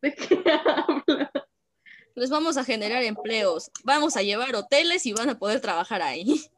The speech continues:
Speaker 1: Uy, explotación
Speaker 2: Uh.
Speaker 1: del medio ambiente y de la clase obrera, qué padre.
Speaker 2: Qué divertido.
Speaker 1: Ay, no.
Speaker 2: No hay.
Speaker 1: ¡Yay!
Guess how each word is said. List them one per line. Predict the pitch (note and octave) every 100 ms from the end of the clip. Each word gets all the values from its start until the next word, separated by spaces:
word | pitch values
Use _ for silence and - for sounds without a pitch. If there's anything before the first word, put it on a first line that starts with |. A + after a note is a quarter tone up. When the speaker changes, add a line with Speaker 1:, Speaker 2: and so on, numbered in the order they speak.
| -
Speaker 1:
Uy, | D#4+ G4+ A4 G#4+ G#4+ G#4+ G4+ D#4+ B3+
explotación | B3+ - B4 A4+ G#4+ D4 D4
Speaker 2:
Uh. |
Speaker 1:
del | C#4+ C4
medio | C4+ C4+
ambiente | C4 B3 D4+ D#4+ - -
y | C4+
de | A#3+
la | A3+ A#3
clase | B3+ C#4+ C#4
obrera, | A#3 B3 C#4 D4+ A#3+
qué | A#3+
padre. | B3+ D4 D4+ G4+ - - - E4 - - _ _ _ -
Speaker 2:
Qué | F4+
divertido. | D#4+ A#3+ B3
Speaker 1:
Ay, | F#4+
no. | A4+ D#4+ C#4 C4+ C#4+ D#4 - - -
Speaker 2:
No | - -
hay. | B3
Speaker 1:
¡Yay! | G#3 D#4+ D#4 D4 D4+ C#4+ C#4 C4+ C4 D4